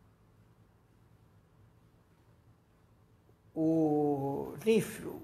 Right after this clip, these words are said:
o ife. Atenção, generais encarregados da captura dos membros do Foro de São Paulo. Há dezesseis minutos se estabelece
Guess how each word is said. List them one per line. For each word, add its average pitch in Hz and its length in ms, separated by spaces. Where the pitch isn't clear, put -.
o 175 180
ife. 127 500
Atenção, 165 880
generais 180 560
encarregados 165 680
da 160 120
captura 170 480
dos 151 180
membros 170 360
do 156 100
Foro 175 280
de 175 80
São 151 280
Paulo. 113 500
Há 151 100
dezesseis 165 640
minutos 185 640
se 180 140
estabelece 175 1040